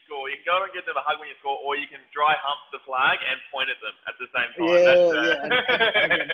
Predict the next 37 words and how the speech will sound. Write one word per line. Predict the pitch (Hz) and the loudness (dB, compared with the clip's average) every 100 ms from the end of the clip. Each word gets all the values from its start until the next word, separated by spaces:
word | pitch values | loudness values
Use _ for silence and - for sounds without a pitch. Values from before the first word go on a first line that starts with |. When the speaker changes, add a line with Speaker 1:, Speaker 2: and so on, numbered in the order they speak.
| - | -8
Speaker 1:
<laughs> | 165 | -6
Speaker 2:
and | 170 165 | -6 -6
your | 156 | -8
mum | 156 156 160 - | -8 -8 -10 -12
too. | 151 131 - - | -8 -10 -12 -16
<laughs> | - 202 - | -4 -4 2
Speaker 1:
Yeah, | 190 147 135 | 2 2 0
exactly. | - 147 151 127 123 | 2 2 2 -2 -2
Yeah, | 127 214 | -2 0
Speaker 2:
<laughs> | 196 | 2
Speaker 1:
exactly | 220 135 226 | 2 0 -2
right. | 117 117 101 _ - | -4 -4 -6 _ -2
That's | 240 | 0
actually, | - - 180 - | 0 -4 -10 -4
that's | 160 - | -4 -2
fantastic | 196 - 127 - 139 | -6 -2 -4 -6 -14
that | 117 | -12
you, | 120 110 - | -14 -18 -18
you | 113 - | -18 -6
say | 120 | -4
that | 123 113 | -4 -4
about, | 117 110 120 | -2 -2 -2
like, | 120 | -6
how | 123 123 117 - - 175 | 0 0 0 -6 -10 -4
it, | 190 | -2
it, | 185 180 | -2 -4
it's | 185 - - | -8 -12 -12
crazy | 208 214 202 180 | -10 -10 -12 -12
that | 143 _ | -12 _
you | - | -6
have | 180 | -6
such | - 170 | -6 -12
a | - | -8
big | 175 170 | -10 -6
highlight, | 143 139 131 143 - _ 127 | -4 -4 -4 -4 -6 _ -6
you | |
know, | 113 | -4